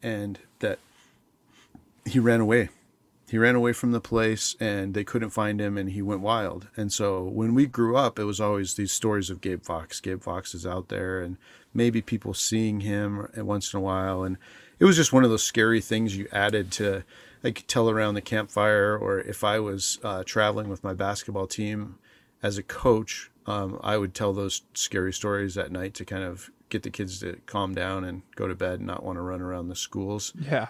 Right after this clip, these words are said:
Speaker 1: And, and then later, one of my students, um,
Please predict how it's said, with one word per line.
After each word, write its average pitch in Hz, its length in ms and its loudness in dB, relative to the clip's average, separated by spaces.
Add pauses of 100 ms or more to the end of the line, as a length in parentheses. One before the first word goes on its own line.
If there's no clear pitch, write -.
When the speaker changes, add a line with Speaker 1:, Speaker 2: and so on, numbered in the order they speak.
(100)
Speaker 1:
And, 123 380 2 (560)
and 143 160 6
then 131 200 4
later, 135 440 4 (340)
one 135 180 0
of 127 60 4
my 113 200 2 (100)
students, - 960 0
um, 113 260 -2